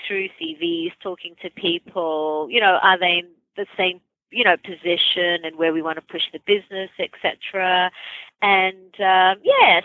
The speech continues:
so, and keeping motivated, I think, you know, it's just about being enthusiastic about the brand and where we wanna take it and, you know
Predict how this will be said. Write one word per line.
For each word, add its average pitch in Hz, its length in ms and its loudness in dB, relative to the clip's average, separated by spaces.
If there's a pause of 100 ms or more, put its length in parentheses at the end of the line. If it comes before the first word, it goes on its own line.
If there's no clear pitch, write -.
(100)
so, 233 580 2
and 359 200 2
keeping 381 300 0
motivated, 226 380 2
I 202 100 4
think, 220 260 -4
you 214 180 -8
know, 185 160 0 (160)
it's 156 320 -2
just 233 220 -6
about 190 380 2 (300)
being 226 180 4
enthusiastic 196 760 -4
about 175 300 -4
the 175 80 -16
brand 170 420 2
and 170 140 -10
where 170 200 2
we 165 120 -8
wanna 165 220 -4
take - 460 -4
it 156 340 2
and, 175 300 -2
you 202 120 2
know 170 240 2